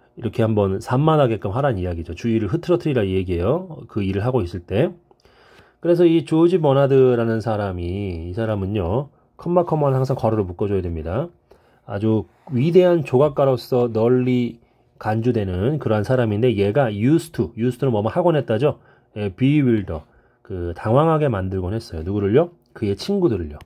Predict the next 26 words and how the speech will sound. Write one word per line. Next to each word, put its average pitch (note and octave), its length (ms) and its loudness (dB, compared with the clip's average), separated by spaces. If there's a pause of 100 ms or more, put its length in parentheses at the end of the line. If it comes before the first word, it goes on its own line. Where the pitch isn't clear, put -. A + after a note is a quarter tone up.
(380)
뭐 D#3+ 240 6
함으로써? E3+ 520 -2
by C3+ 320 -4
ing죠. C3+ 640 0 (320)
뭐, C3 220 2
근데 D3 220 0 (640)
이 C3 160 0
failing F#3+ 520 6
to니까 D#3 260 -2
뭐뭐 C3 240 4
하지 C3 100 2
못하죠. A2 460 -2
근데 F#2+ 120 -6
문자적으로 C#3+ 720 2
뭐 A#2 240 4
하지 B2 140 2
못함으로써? A2 800 -2 (200)
보지 D#3 240 0
못함으로써 C3+ 760 0 (240)
그들을. C3 340 0 (640)
그쵸? - 220 -6
뭐 B2 180 4
할 C3 160 2
때? F2 160 -4 (580)
When C3 440 0
they C#3 420 4